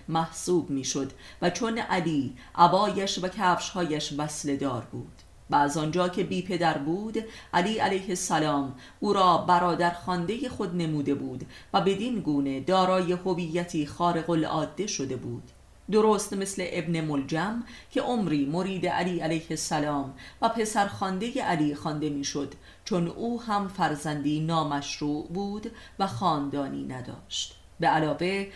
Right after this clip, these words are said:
خود شمر و عمر سعد هم بزرگ شده خانه علی و همبازی حسن و حسین بودند و می‌دانیم که ابن ملجم و شمر هر دو قاری و حافظ قرآن بودند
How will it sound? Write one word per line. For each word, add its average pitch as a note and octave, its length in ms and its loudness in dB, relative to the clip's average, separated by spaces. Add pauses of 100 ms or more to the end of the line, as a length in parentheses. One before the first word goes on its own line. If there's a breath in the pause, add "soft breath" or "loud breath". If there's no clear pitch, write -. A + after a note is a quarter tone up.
(160 loud breath)
خود F3+ 300 4
شمر A3 500 0
و F#3+ 60 2
عمر E3+ 460 2
سعد G#3 580 -6
هم C#3+ 320 -2 (260 loud breath)
بزرگ G3+ 480 2
شده F3+ 440 0
خانه E3+ 600 0
علی C#3+ 460 -2 (240 loud breath)
و G#3 60 6
همبازی G3 640 4
حسن F3+ 460 -2
و D3+ 140 -2
حسین G3 460 -4
بودند C#3+ 600 0 (260 loud breath)
و G3+ 100 4
می‌دانیم D#3+ 580 0
که - 280 -6
ابن F3 260 0
ملجم E3+ 600 0
و A3+ 100 -2
شمر G3+ 640 -4 (240 loud breath)
هر E3+ 200 8
دو E3+ 220 2
قاری F3+ 600 2
و A#3 80 -4
حافظ F3 520 0
قرآن D#3+ 460 0
بودند C#3 580 0